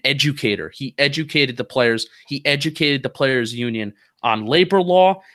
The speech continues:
He gave them an opportunity to achieve more freedom, flexibility within their jobs, and of course, more money. 'Cause what would, what would a good, uh,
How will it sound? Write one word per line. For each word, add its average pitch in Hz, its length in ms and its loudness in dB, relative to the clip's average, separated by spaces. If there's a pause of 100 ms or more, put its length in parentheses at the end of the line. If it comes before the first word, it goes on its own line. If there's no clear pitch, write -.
He 139 160 -4
gave 160 380 2
them 147 420 0 (140)
an 135 180 -4
opportunity 214 680 0
to 180 200 0
achieve 147 420 -2
more 131 200 0
freedom, 302 680 0 (260)
flexibility 196 840 2
within 170 300 0
their 160 120 2
jobs, 131 540 0
and 151 80 -4
of 139 160 -6 (180)
course, 156 540 0 (120)
more 123 140 -4
money. 85 300 -8 (400)
'Cause 110 240 -6
what 127 180 -2
would, 120 220 -2 (300)
what 170 180 2
would 175 80 0
a 147 60 0
good, 147 240 2
uh, 123 260 2